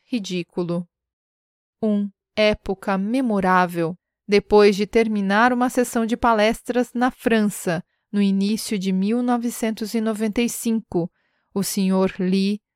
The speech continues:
foi convidado para proferir uma palestra de sete dias na Suécia, na Páscoa.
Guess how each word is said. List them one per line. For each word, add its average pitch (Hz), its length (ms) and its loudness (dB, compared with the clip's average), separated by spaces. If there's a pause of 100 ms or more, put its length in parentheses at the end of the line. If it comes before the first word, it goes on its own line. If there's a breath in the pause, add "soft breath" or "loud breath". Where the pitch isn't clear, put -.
(120)
foi 247 160 6
convidado 226 760 4
para 214 280 2
proferir 220 600 0
uma 220 200 0
palestra 214 580 0
de 220 140 -4
sete 285 480 0
dias 208 420 0 (340)
na 233 140 2
Suécia, 208 720 0 (240)
na 262 220 -2
Páscoa. 180 640 0